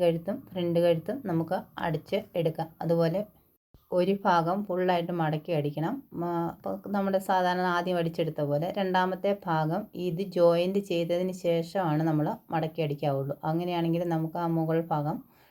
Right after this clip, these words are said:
ഷോൾഡർ യു-, ജോയിന്റ് ചെയ്യുന്നിടം നല്ല ഫിനിഷിങ് കിട്ടും. ഇതാ ഇതുപോലെ ശ്രദ്ധിച്ച് ചെയ്യുവാണെങ്കിൽ നന്നായിട്ട് കിട്ടും. പൈപ്പിങ്ങിൻ്റെ ആ അടിപ്പ് വരുന്ന ആ ഭാഗങ്ങൾ ഇതുപോലെ യോജിപ്പിച്ച് വെച്ചതിന്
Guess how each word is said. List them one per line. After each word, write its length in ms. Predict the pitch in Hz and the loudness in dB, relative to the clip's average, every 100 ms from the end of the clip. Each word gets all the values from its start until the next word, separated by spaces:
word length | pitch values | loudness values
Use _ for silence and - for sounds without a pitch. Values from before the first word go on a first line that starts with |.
| _ | _
ഷോൾഡർ 440 | - 175 175 175 196 | 2 4 4 4 0
യു-, 240 | 175 - 170 165 | 0 -2 -2 2
ജോയിന്റ് 340 | 165 165 170 | 4 2 2
ചെയ്യുന്നിടം 420 | 170 151 151 165 185 | 2 2 2 0 0
നല്ല 140 | 165 165 | 0 0
ഫിനിഷിങ് 540 | 170 160 156 156 165 156 | 0 0 0 -2 -2 -2
കിട്ടും. 220 | 143 - - 175 | -2 -6 -12 -2
ഇതാ 120 | 165 160 | 0 2
ഇതുപോലെ 420 | 160 160 156 139 - - | 0 2 2 2 -4 -4
ശ്രദ്ധിച്ച് 520 | 165 147 156 - 196 - _ _ _ - _ | -4 -2 -4 -4 -10 -10 _ _ _ -20 _
ചെയ്യുവാണെങ്കിൽ 540 | - 170 165 156 165 170 | -2 2 4 2 0 0
നന്നായിട്ട് 380 | 160 160 160 165 | -2 -2 -2 -2
കിട്ടും. 260 | 147 - 254 - - - - - - - - - - _ - _ _ _ _ _ - | -2 -2 -8 -10 -18 -20 -20 -20 -20 -20 -20 -20 -20 _ -20 _ _ _ _ _ -4
പൈപ്പിങ്ങിൻ്റെ 640 | 180 170 170 170 170 165 185 - - 170 | 0 0 2 2 4 6 4 2 -6 0
ആ 20 | 175 | 2
അടിപ്പ് 320 | 175 170 170 202 | 2 0 2 4
വരുന്ന 280 | 165 160 185 - - | 4 4 0 -4 -4
ആ 60 | 165 160 | -4 -2
ഭാഗങ്ങൾ 440 | 160 156 151 160 165 - - | -4 -2 -2 -2 -2 -4 -4
ഇതുപോലെ 440 | 160 170 180 190 196 160 | -4 0 4 4 4 2
യോജിപ്പിച്ച് 540 | 156 156 160 160 160 | 2 0 -6 -10 -6
വെച്ചതിന് 460 | 190 139 170 175 180 | -4 -2 -4 -4 -4